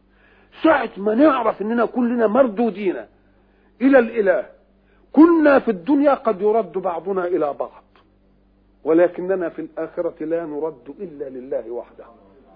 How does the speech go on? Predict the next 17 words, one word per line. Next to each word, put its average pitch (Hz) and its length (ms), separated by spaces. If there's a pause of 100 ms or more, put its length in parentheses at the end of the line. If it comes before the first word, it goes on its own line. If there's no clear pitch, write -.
(600)
يبقى 311 340
هذا 233 340 (140)
أمر 254 480
يطمئن 302 460
على 226 240
أن 240 340
إيه؟ 269 380 (1000)
المسائل 180 1040
كلها 180 440
ستسير 214 760 (800)
كما 208 240
تحب، - 360 (380)
وأنت 285 400
الذي 240 360
تضع 202 320
الإيه؟ 175 320 (140)
الأساس. 143 380